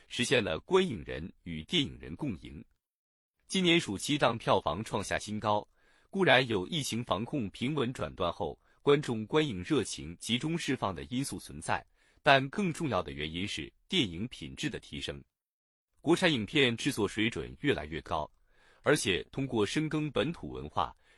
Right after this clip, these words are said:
让观众产生更强烈的情感与文化共鸣，从而有了更强的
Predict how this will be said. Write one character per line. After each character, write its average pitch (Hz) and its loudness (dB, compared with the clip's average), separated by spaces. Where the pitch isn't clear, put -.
让 135 8
观 160 2
众 127 -2
产 71 -4
生 107 -6
更 170 -2
强 90 -2
烈 156 0
的 80 -4
情 113 -6
感 71 -8
与 73 -8
文 78 -6
化 117 0
共 156 -6
鸣， 73 -8
从 107 0
而 113 4
有 98 -4
了 73 -2
更 202 -2
强 78 -6
的 95 -2